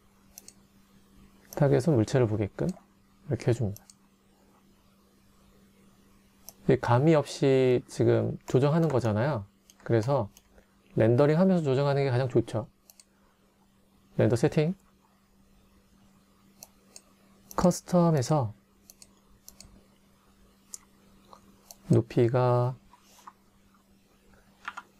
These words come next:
비슷하게 할게요. 사백오십 혹은 이백오십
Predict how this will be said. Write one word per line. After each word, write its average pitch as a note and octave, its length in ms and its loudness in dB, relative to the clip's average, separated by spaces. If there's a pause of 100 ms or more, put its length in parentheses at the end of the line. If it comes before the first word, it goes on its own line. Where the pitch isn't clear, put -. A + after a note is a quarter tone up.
(2500)
비슷하게 - 440 -2
할게요. B2+ 420 -2
사백오십 B2+ 840 0 (760)
혹은 B2+ 440 2
이백오십 A#2+ 720 0